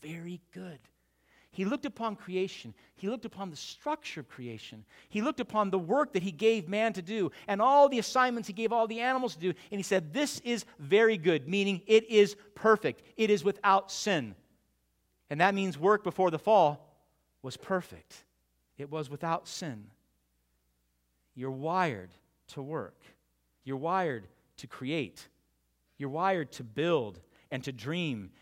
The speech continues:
and to grow civilization and culture. You're wired, you are. We're wired to write and make music. We're wired to enjoy music. We're wired to,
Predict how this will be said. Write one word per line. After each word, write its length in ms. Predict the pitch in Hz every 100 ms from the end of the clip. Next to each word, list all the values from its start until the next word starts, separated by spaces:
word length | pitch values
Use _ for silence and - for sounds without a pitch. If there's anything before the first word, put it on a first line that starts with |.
| -
and 100 | 123
to 80 | 139
grow 340 | 120 156 175
civilization 840 | 165 175 147 139 135 160 151 127 - -
and 100 | 123
culture. 420 | - 165 151 - - _
You're 140 | 175
wired, 520 | 220 190 226 220 123 120
you 180 | 180
are. 260 | 208 185 131 - -
We're 140 | 202
wired 540 | 170 208 247 226 160 - -
to 120 | 190
write 420 | 151 190 202 151 -
and 160 | 175 170
make 220 | 190 180
music. 380 | 165 202 135 127 -
We're 120 | 175 185
wired 420 | 202 233 226 -
to 100 | 214
enjoy 540 | 208 175 127 208 226
music. 480 | 196 170 147 120 - _ _ _ _ _ _ -
We're 80 |
wired 440 | 185 202 247 233 226
to, 240 | 196 180